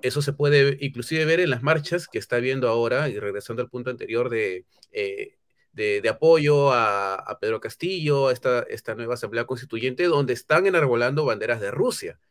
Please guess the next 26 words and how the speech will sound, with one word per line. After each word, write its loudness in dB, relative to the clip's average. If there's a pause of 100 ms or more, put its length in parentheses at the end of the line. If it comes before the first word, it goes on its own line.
(140)
y -8
eso -2
los -2
medios -4
no -6
lo 0
dicen. -6 (100)
Yo -2
he -6
visto -8 (120)
que -18
están, -2 (300)
eh, -4 (640)
eh, -4
saliendo -2
a 0
pasear 2
y, -6 (300)
eh, -2
banderas -2
de -2
Rusia 2
y 2
están -2
colocando -4
mensajes, -6